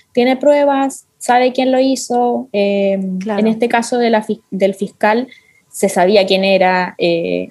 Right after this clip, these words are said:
Speaker 1: tenía como, era un, <laughs> una persona como conocida, era una abogada que iba habitualmente a ese centro de justicia. Entonces, eh, pasa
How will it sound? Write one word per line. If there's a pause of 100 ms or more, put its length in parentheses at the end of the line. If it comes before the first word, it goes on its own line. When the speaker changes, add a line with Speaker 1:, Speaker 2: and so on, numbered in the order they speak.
(220)
Speaker 1:
tenía
como,
era
un,
<laughs>
una
persona
como
conocida,
era
una
abogada
que
iba
habitualmente
a
ese
centro
de
justicia. (440)
Entonces,
eh, (1080)
pasa